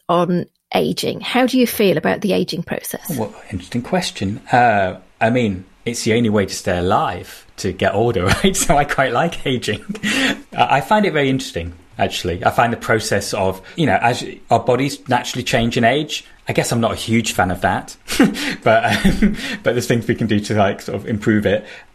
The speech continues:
Speaker 2: I find it interesting how our interests and our attitudes change as we get older. And that's it. I find it interesting. I don't, I don't find it good or bad. I just, you know, I find it interesting. We, we only have one life, and aging is a part of it.
Speaker 1: 'Cause I,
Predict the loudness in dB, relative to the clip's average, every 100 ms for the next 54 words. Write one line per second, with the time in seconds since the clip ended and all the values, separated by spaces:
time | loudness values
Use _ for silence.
0 | _ -4 2 0 2 -2 -2 -2 0 2
1 | 2 2 0 0 -2 -2 -8 -10 -4 -2
2 | 0 2 2 0 -4 -4 -4 -4 -4 -4
3 | -4 -2 -4 -8 -12 -20 -20 -20 -6 -4
4 | -2 -2 0 0 0 -4 -8 -20 _ _
5 | -20 -20 -8 0 0 2 0 0 0 0
6 | 0 -2 -4 -4 -4 -4 -4 0 0 0
7 | 0 0 0 -2 -2 -2 2 2 2 -2
8 | 0 2 2 0 -4 -6 -8 -16 _ _
9 | _ _ -12 -8 -6 -4 -2 0 0 -4
10 | -2 -4 -2 -6 -4 0 0 2 0 -4
11 | -2 0 2 4 2 0 -8 -6 -6 -8
12 | -18 -20 -20 -2 0 0 0 0 -2 -4
13 | -4 0 -2 -2 -4 -6 -14 -14 -16 -16
14 | -16 -14 -4 -2 -2 -4